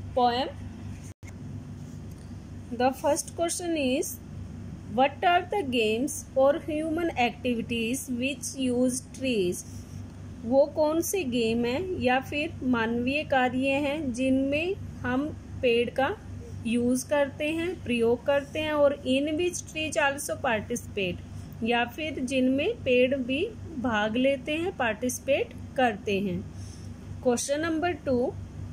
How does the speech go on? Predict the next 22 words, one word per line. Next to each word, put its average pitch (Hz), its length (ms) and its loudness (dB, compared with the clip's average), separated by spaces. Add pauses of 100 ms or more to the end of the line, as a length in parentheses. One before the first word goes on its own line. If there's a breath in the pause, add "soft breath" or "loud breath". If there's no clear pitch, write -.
(120)
Trees 320 300 0
are 359 300 4
to 415 160 2
make 262 420 4
no 285 160 2 (120)
shade 302 320 0
in 320 240 0
winter। 208 420 0 (760 loud breath)
पेड़ 262 380 4 (520)
सर्दी 262 520 2
में 302 260 0
छाया 247 460 0 (240)
नहीं 247 500 4
देते। 302 380 -2 (460)
What 254 340 4
does 381 220 0 (140)
this 349 220 0 (140)
mean? 196 180 0 (380)
इसका 262 360 2
अर्थ 233 500 0 (540)
क्या 247 200 4 (160)
है? 339 160 -2